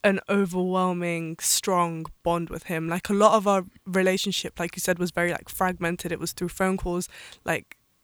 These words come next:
visits every now and then and stuff like that. And for me, the trip, like, when, for example, when we always used to get in the car, it would be like, I know that seeing my dad is the end goal,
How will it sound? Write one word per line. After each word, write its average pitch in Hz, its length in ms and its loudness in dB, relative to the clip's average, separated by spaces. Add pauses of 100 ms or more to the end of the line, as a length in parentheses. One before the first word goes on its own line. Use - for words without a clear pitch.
(140)
visits 180 640 -2
every 175 280 0
now 170 240 2
and 165 160 0
then 170 300 -2
and 175 160 -6
stuff - 260 -2
like - 220 -6
that. 170 260 2 (460)
And 175 420 2 (200)
for - 140 4
me, 240 340 6
the 202 140 -8
trip, - 320 4 (380)
like, 226 300 0 (220)
when, 220 200 6
for 220 160 6
example, 208 320 2
when 190 100 2
we 190 60 0
always 196 180 2
used 190 160 -4
to 202 60 -4
get 180 140 0
in 180 60 -2
the 170 60 -2
car, 180 480 4
it 180 140 -6
would 185 180 -2
be 190 140 2
like, 175 180 0
I 190 100 6
know 208 340 6 (320)
that - 120 0
seeing 202 240 6
my 180 120 4
dad 175 260 4
is 180 140 -2
the - 160 -2
end 196 240 0
goal, 220 340 4